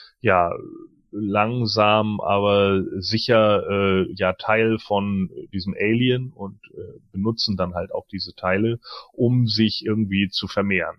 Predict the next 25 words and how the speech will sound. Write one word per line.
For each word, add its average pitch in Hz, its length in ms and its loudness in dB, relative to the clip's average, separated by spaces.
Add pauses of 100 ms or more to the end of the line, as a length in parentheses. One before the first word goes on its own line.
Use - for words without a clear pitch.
(120)
Und 98 720 -2
ja, 92 280 0
es - 160 -4
war 127 120 4
mal 151 160 2
eine 143 160 2
hundert 175 360 4
Mann 156 180 0
starke 143 380 2
Crew. 233 360 -2 (640)
Und 131 220 -2
mittlerweile 123 520 2
hat 117 160 -2
das 117 240 2
Alien, 120 680 0
äh, 104 200 2
schon 107 260 -4
achtundneunzig 113 840 -2
absorbiert. 120 680 -2
Und 117 320 -2
die 104 80 -2
Geschichte 160 420 -2
der 143 100 4
letzten - 420 0
zwei, 113 460 2